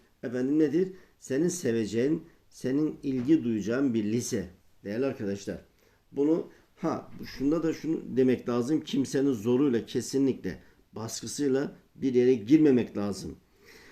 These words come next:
Meslekleri bir de diğer bir başlığımız meslekleri tanımak için neler yapmak lazım? Bir, hangi soruları sormak lazım?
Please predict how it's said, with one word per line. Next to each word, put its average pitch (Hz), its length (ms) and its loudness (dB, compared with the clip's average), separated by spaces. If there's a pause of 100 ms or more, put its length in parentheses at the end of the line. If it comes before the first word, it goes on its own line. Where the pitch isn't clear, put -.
(180)
Meslekleri 180 720 2
bir 196 100 2
de 202 260 2 (380)
diğer 180 300 6
bir 139 100 -2
başlığımız 151 640 0 (160)
meslekleri 143 640 2
tanımak 156 420 0
için 190 360 2 (320)
neler 151 520 6
yapmak 101 520 2
lazım? 95 420 -6 (380)
Bir, 175 380 4
hangi 151 260 0
soruları 104 360 0
sormak 101 400 -2
lazım? 92 360 -4